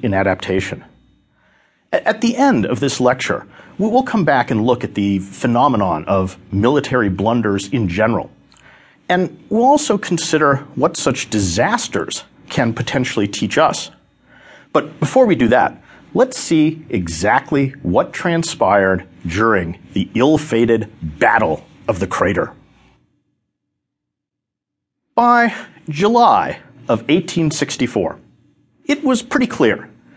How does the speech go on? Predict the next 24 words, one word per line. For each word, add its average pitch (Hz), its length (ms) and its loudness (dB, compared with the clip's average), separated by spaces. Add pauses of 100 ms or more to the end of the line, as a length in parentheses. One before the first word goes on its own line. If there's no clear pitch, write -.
(140)
that 143 180 -2
the 131 80 2
Union 190 760 2
had 123 260 0
gained 110 560 0
the 113 200 -2
upper 131 260 2
hand 98 440 -2 (220)
in 113 100 -2
the 104 80 0
American 101 460 2
Civil 92 260 -2
War. 87 300 -2 (1000)
Victory 175 680 0 (120)
now 117 520 0
seemed 170 320 -2
assured, 127 460 0 (680)
and 165 140 0
the 156 300 -2
two 151 640 0
principal - 720 -2
remaining 147 400 0
questions 160 680 -4 (120)
were, - 420 2